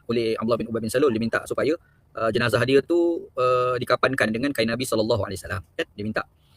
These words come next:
Lepas tu dia minta supaya Nabi sallallahu alaihi wasallam tu menjadi imam solat jenazah untuk dia. Itu antara, antara permintaan dia lah.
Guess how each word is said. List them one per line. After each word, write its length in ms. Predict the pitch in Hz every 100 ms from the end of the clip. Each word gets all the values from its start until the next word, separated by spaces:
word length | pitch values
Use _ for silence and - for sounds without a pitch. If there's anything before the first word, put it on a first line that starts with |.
| - -
Lepas 160 | 120 120
tu 80 | 147
dia 80 |
minta 240 | 131 131 147 139
supaya 400 | 120 131 147 -
Nabi 240 | 120 127
sallallahu 160 | 120 120
alaihi 160 | 123
wasallam 80 | 123
tu 100 | 139
menjadi 240 | 117 113 117
imam 180 | 135 131
solat 240 | - 117 - -
jenazah 400 | 110 110 98 -
untuk 240 | - 107 95
dia. 160 | 104
Itu 320 | - _ - 123
antara, 160 | 117
antara 220 | - 120 120
permintaan 400 | 117 113 110 110
dia 80 |
lah. 80 | -